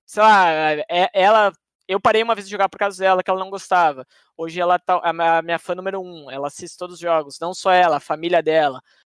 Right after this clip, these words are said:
pai dela, mãe dela, o irmão dela, é... tem jogo do Adriano, tá todo mundo com cinco celulares assistindo, então eu fiquei muito triste de decepcionar, mas, mas é isso, faz parte da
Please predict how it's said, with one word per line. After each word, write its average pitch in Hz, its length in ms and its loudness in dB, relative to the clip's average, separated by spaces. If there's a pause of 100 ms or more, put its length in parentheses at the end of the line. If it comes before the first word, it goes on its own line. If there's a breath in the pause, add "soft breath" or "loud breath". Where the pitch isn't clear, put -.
(120)
pai 170 240 2
dela, 165 320 2
mãe 156 160 -10
dela, 160 300 2
o - 20 -8
irmão 147 240 -10
dela, 160 440 2
é... 151 320 0
tem 190 240 -10
jogo 208 280 -6
do 185 500 -6
Adriano, 190 540 2
tá 208 140 -2
todo 226 240 -4
mundo 233 420 -8
com 220 160 -16
cinco 247 320 -14
celulares 214 600 0
assistindo, - 360 -14
então 170 280 -6 (360 soft breath)
eu - 80 -20
fiquei - 140 -6
muito 220 240 -12
triste 202 320 -10
de 196 60 -20
decepcionar, 175 720 -4
mas, 143 600 -10 (760)
mas 185 140 -2
é 277 100 6
isso, 254 300 -2
faz - 260 -2
parte 185 380 -2
da 175 560 0